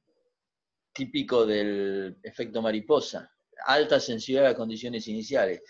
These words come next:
es la primera cruz la que me genera todo. Si yo cambio la primera cruz, me cambia el dibujo. Si yo repito la primera cruz, se repite el dibujo.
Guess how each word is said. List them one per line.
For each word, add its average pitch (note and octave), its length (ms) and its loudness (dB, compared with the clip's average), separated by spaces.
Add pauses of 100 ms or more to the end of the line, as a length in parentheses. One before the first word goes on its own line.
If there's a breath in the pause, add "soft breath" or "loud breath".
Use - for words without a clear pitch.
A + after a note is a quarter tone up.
(300 soft breath)
es B2+ 220 -4
la A#2+ 140 4
primera G3 420 8
cruz G#3+ 240 6
la F#3 140 6
que C#3+ 80 0
me C#3 140 0
genera C#3 380 2
todo. G2 360 0
Si A2+ 200 -12
yo D#3+ 280 4
cambio F#3 320 4
la C#3+ 120 8
primera C#3 360 2
cruz, F3 180 -2
me C#3+ 120 -6
cambia B2+ 280 0
el A#2 60 0
dibujo. G#2 380 -4
Si A2+ 200 -16
yo C#3+ 140 2
repito C#3+ 420 0
la B2+ 120 2
primera B2+ 340 -2
cruz, E3+ 280 -4 (240 soft breath)
se - 180 -6
repite A#2+ 400 -2
el A2+ 80 -2
dibujo. F#2+ 480 -10